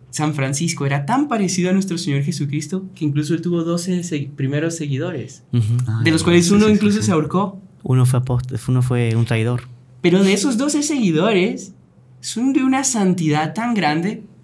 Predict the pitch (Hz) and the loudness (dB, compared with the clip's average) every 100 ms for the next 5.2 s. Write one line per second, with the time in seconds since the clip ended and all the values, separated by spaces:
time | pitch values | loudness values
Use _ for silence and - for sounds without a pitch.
0 | - 180 262 247 160 170 170 180 180 160 | -2 2 2 0 -2 0 0 2 2 2
1 | 170 131 123 - 143 139 143 143 160 170 | 0 -2 -4 -6 -4 -4 -4 -4 -4 -2
2 | 143 127 139 - 160 156 123 - 127 110 | -2 0 -2 -6 -10 -8 -8 -6 -6 -6
3 | 101 - 139 139 139 139 143 135 127 120 | -10 -4 0 2 0 -2 -2 0 0 2
4 | 117 107 - - - - _ - _ - | 0 -2 -6 -16 -20 -20 _ -20 _ -16
5 | - 294 | -10 -8